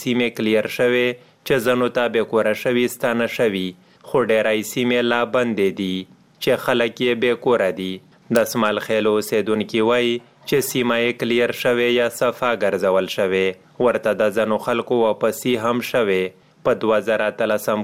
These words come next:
کال کې حکومت انتظامیې دوی ته د واپسۍ ټوکن هم ورکړي، خو لا هم ستنېدو ته په تمه دي. د دتا خیلو سمال خیلو اوسیدونکي ملک فتح الله مشال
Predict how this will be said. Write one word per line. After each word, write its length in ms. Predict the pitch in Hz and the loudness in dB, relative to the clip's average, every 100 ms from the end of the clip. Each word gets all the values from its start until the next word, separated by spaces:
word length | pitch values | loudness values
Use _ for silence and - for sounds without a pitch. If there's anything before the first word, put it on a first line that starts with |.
| - | -2
کال 180 | 120 113 - | -2 -2 -2
کې 100 | 123 | -2
حکومت 560 | 107 104 113 120 120 120 107 | -2 -2 0 0 0 -2 -2
انتظامیې 1200 | 101 107 107 107 110 120 120 120 - - - 127 131 | 0 0 0 0 0 0 0 -2 -10 -20 -8 0 0
دوی 160 | 120 110 | 2 0
ته 160 | 120 113 | -2 0
د 140 | 110 | 2
واپسۍ 480 | 110 107 113 - 123 117 113 | 2 0 -2 0 0 0 0
ټوکن 420 | 104 127 120 110 | 0 0 -2 0
هم 100 | 120 120 | 0 2
ورکړي، 540 | 120 117 127 107 92 90 - - - - | 0 0 -2 -2 -2 -6 -12 -20 -6 0
خو 120 | 120 107 | 2 2
لا 100 | 107 104 | -2 -2
هم 120 | 120 123 - | -2 -4 -4
ستنېدو 560 | - 110 107 107 123 117 | -2 0 0 0 -2 0
ته 160 | 123 117 127 | -2 0 -2
په 120 | - | 0
تمه 240 | 123 110 95 87 | 0 0 -2 -4
دي. 140 | 90 90 - _ - 131 | -6 -8 -14 _ -4 0
د 100 | 113 110 | 2 2
دتا 280 | 104 113 104 - | 0 -2 -2 -2
خیلو 260 | 110 107 107 | 0 0 -2
سمال 280 | 120 107 104 - | -2 -2 -2 -2
خیلو 260 | 110 107 107 | 0 2 0
اوسیدونکي 680 | 104 113 101 120 120 123 117 | 0 0 0 0 0 0 0
ملک 260 | 107 104 101 | 0 -2 -2
فتح 280 | 113 107 - 113 | -2 -2 0 0
الله 300 | 113 123 120 | 2 0 0
مشال 400 | 107 120 107 | -2 -2 -2